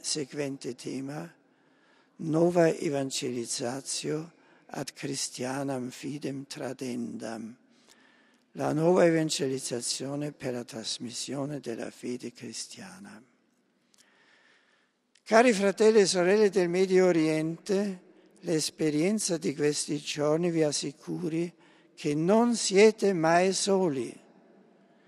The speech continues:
che vi accompagnano sempre la Santa Sede e tutta la Chiesa, la quale, nata a Gerusalemme, si è diffusa nel Medio Oriente e in seguito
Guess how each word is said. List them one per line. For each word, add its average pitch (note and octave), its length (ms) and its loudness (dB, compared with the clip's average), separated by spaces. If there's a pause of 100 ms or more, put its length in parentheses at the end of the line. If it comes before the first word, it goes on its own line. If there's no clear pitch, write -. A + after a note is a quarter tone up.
(120)
che F#3 120 -4
vi F3+ 120 6
accompagnano F3 880 4
sempre D3+ 720 2
la C3 160 -4
Santa D3 420 -4
Sede E3+ 520 2
e C#3 80 -4
tutta G3 340 0
la D#3+ 120 4
Chiesa, D#3 680 -2 (1080)
la D3+ 140 -2
quale, E3 440 2
nata E3+ 500 4
a D#3 60 4
Gerusalemme, C#3+ 1160 0 (500)
si - 180 -8
è C#3 60 0
diffusa E3+ 680 -2
nel D3 220 0
Medio C#3+ 360 -2
Oriente D3 580 -6
e - 220 -4
in C3 140 -2
seguito D#3 840 -2